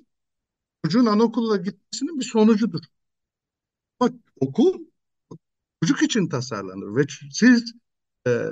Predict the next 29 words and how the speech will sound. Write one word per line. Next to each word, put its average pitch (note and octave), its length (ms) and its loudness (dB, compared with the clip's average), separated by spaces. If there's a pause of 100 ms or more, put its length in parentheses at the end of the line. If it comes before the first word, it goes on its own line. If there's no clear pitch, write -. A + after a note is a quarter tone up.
(120)
fiziki E3+ 420 4
şartlarını, A2 680 -2 (520)
e, - 20 -10 (400)
iyi F3+ 220 4
tasarlamadığınız, D#3 960 -2
yani D3 300 2
bir G#3+ 120 0
odayı F3 380 0
kapatıp, E3+ 480 -6
"Aa, E3+ 240 -2
burası E3 320 -2
da D#3 140 0
çocuk D#3 380 -6
bakım D#3+ 280 -6
evi C#3+ 220 -2
gibi, C#3 340 -2 (420)
annesi E3 420 0
de D3 60 0
çocuğu D#3 380 -2
buraya D3+ 260 0
bıraksın, D3+ 520 -2 (440)
başına E3+ 300 0
da D#3 80 -10
bir D#3 100 -8
tane D#3 240 0
halk D#3 300 -2
eğitimden D#3 600 -2 (120)
öğretmen D#3+ 440 -2
bulalım, D3+ 380 -2